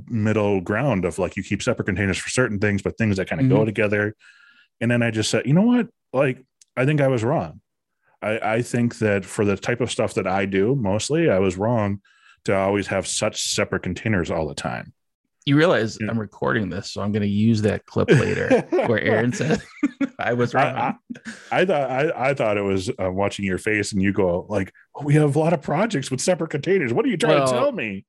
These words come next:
Speaker 2: yeah, I'm kinda going through the same
Speaker 1: <laughs>
Speaker 2: mental process you're describing, 'cause I'm like, "But no, Aaron, Aaron, no."
Speaker 1: Yeah. Yeah. But, but the whole point here is, is this is an example, and you can still disagree with either one
Speaker 2: Mm-hmm.
Speaker 1: of these points.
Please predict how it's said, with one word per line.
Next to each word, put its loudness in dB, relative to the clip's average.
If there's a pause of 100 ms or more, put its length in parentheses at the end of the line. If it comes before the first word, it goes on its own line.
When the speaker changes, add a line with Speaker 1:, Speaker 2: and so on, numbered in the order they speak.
Speaker 2:
yeah, 2
I'm -2
kinda -2
going -4
through -6
the -4
same -4
Speaker 1:
<laughs> -4
Speaker 2:
mental -6
process -4
you're -10
describing, -4
'cause -10
I'm -4
like, -4 (180)
"But 2
no, 2
Aaron, -4 (180)
Aaron, 0
no." 0 (240)
Speaker 1:
Yeah. -8 (440)
Yeah. 0 (540)
But, 0
but 0
the 2
whole 0
point -4
here -2
is, 0
is -2
this 2
is 2 (160)
an 0
example, 2
and 4
you 2
can 2
still 0
disagree 2
with 0
either 2
one 2
Speaker 2:
Mm-hmm. 2
Speaker 1:
of -2
these -2
points. -6